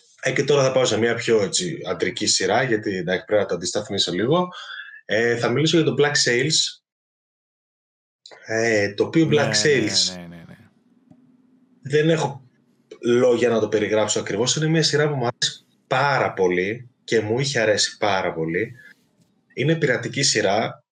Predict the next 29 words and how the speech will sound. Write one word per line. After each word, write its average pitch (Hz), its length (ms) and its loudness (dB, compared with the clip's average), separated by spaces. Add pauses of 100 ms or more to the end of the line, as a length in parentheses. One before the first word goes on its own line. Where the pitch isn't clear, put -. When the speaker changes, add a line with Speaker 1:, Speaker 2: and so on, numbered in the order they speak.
Speaker 1:
Ε, 113 480 2 (540)
και - 120 -4
αν 123 100 0
το 135 80 2
βάλετε 139 240 2
δίπλα-δίπλα, 123 420 2
π.χ. - 160 -6
με 127 100 -4
τους 117 120 -6
Πειρατές 117 260 2
της - 100 0
Καραϊβικής, 110 480 -2
που 107 120 -12
πολλοί 110 260 2
γνωρίζουν, 110 640 0
θεωρώ 110 200 2
ότι 117 280 -2 (560)
το 117 120 0
βαράει 110 320 4
έτσι 110 200 2
και 110 80 0
το 107 100 0
διώχνει, 104 340 0
ξέρω 85 200 -4
εγώ. 87 300 -4 (640)
Είναι, 160 880 2 (840)
τι 190 140 0
να 160 160 2
πω, 107 420 2